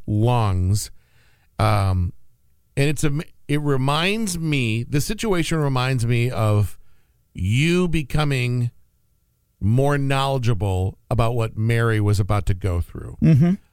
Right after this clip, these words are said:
Speaker 1: All of a sudden, I don't know anything about cancer, but because my dad's going through it, I'm leaning in and going,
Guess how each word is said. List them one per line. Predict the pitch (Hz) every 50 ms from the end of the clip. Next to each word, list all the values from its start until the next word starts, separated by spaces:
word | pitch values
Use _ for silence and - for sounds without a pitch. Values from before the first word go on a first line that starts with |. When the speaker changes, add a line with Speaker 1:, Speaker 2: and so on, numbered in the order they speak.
| _ _ _
Speaker 1:
All | 104 127 151 170
of | 180 175
a | 160
sudden, | - - 165 151 135 123 -
I | - 190
don't | 240 220 196
know | 180 165
anything | 160 170 170 160 151
about | 143 127 120 -
cancer, | - 156 170 180 180 160 - - 117 107 104
but | 92 107 117 135 - - -
because | 123 117 - 135 - 101
my | 92 104 101
dad's | 90 143 165 196 220 233 202 175
going | 160 160 143 131 120 117
through | - - 120 113 110
it, | 107 113 - - - - - -
I'm | - 131 131 131 127 131
leaning | 147 156 160 156 151 147
in | 151 156 147
and | 143 131
going, | 123 123 117 117 113 110 110 104 98